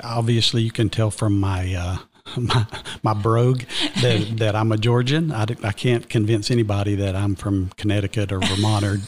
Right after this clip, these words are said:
Speaker 1: or Jersey.
Speaker 2: <laughs>
Speaker 1: Um, so I was raised just west of here in Cartersville, but I came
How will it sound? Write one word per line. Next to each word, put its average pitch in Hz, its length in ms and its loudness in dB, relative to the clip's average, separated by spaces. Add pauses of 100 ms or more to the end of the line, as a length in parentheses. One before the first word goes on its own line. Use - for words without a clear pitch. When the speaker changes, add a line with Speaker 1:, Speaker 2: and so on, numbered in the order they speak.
(140)
Speaker 1:
or 113 140 0
Jersey. 104 560 0
Speaker 2:
<laughs> - 60 -10 (420)
Speaker 1:
Um, 107 460 -4
so 110 440 0
I 120 120 0
was 127 300 -2
raised 120 400 0
just - 260 0
west 113 260 0
of 107 100 -2
here 107 220 -2
in 92 100 -4
Cartersville, 95 720 -4
but 92 120 -4
I 98 80 -4
came 131 460 0